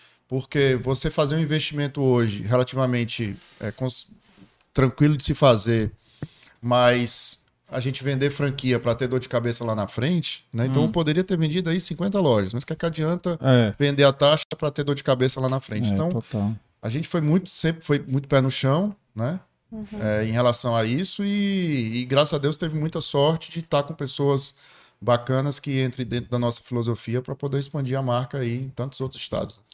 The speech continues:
Speaker 2: Tu tem já padronizado o, o, a franquia, né? Quanto é a
Speaker 3: Sim.
Speaker 2: taxa de franquia,
Speaker 1: Já, já.
Speaker 2: o investimento
Speaker 1: Já tem
Speaker 2: médio.
Speaker 1: tudo, exatamente.
Speaker 3: É.
Speaker 1: É.
Speaker 2: Tu tem como falar valores pro
Speaker 1: Tem,
Speaker 2: pessoal, quem,
Speaker 1: tem. Hoje
Speaker 2: quem
Speaker 1: a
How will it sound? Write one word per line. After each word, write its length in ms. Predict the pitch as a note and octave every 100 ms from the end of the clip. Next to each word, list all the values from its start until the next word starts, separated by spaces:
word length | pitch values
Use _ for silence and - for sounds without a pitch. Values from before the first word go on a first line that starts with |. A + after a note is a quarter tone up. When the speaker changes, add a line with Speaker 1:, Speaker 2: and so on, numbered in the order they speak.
| _
Speaker 2:
Tu 100 | C#3
tem 400 | B2+ D3 D#3+ D3+
já 360 | B2 C3+ C3+ C3
padronizado 840 | - B2+ C#3 D#3 C3+ B2+ C3 C#3 D3 C#3 C3+ A#2+ -
o, 280 | B2+ A#2+ A#2+ C3+ A#2+ A#2
o, 40 | -
a 80 | A#2
franquia, 460 | D3 C3+ - A#2+
né? 280 | A#2 C3 C3+
Quanto 200 | - A2
é 20 | B2+
a 60 |
Speaker 3:
Sim. 40 | -
Speaker 2:
taxa 240 | A#2+ -
de 60 | A#2
franquia, 420 | - B2 - E3
Speaker 1:
Já, 380 | E3 E3+ D#3+ D3+ C#3+
já. 40 |
Speaker 2:
o 80 | C3
investimento 520 | A#2+ C3 - C3 B2+
Speaker 1:
Já 60 | B2+
tem 40 |
Speaker 2:
médio. 480 | C3 D3+ D3+ D3+ B2+
Speaker 1:
tudo, 120 | B2+
exatamente. 640 | B2 A#2+ C3+ D3+ G#2 - F#3+
Speaker 3:
É. 40 | F3
Speaker 1:
É. 40 |
Speaker 2:
Tu 120 | F3 C3
tem 380 | D3 D3+ D3
como 220 | B2 C3+ B2
falar 260 | C3+ C3
valores 460 | A#2+ B2 C3 D3+ D3+
pro 120 | -
Speaker 1:
Tem, 100 | -
Speaker 2:
pessoal, 260 | B2 C3 C3
quem, 120 | C3+
Speaker 1:
tem. 200 | C3 D3
Hoje 80 |
Speaker 2:
quem 0 |
Speaker 1:
a 40 | D3